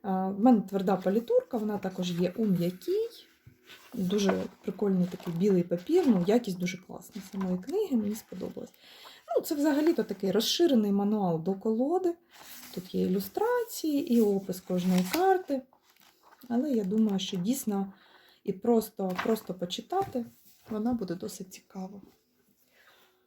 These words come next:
Ось так. Ну і ще наостанок бонусом я хочу з вами поділитися своїм таким невеличким лайфхаком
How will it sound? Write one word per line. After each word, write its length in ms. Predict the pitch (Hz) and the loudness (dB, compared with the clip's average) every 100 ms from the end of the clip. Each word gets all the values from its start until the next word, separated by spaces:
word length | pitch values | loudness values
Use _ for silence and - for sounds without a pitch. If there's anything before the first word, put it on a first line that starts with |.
| _ _ _ _ _ _ _ _ _ _ - _ _ _ _ | _ _ _ _ _ _ _ _ _ _ -20 _ _ _ _
Ось 200 | 415 392 | -8 -6
так. 260 | - 180 185 | -6 -6 -6
Ну 120 | 381 480 | 0 0
і 80 | |
ще 200 | 277 - | 2 2
наостанок 520 | 254 208 - 247 208 185 | 2 2 2 2 4 2
бонусом 540 | 196 339 285 - 202 | 2 0 0 -2 0
я 120 | 202 | 0
хочу 280 | 196 214 214 | 0 -4 0
з 40 | |
вами 200 | 220 214 | 2 2
поділитися 540 | 196 185 220 226 - 190 | 2 4 6 4 0 -8
своїм 280 | 180 214 202 | -4 -4 -2
таким 300 | 190 208 202 | -4 -2 0
невеличким 600 | 220 262 233 - 202 196 | 2 2 2 -2 -2 0
лайфхаком 720 | 190 185 247 285 - 185 | -2 -4 -8 -8 -6 -8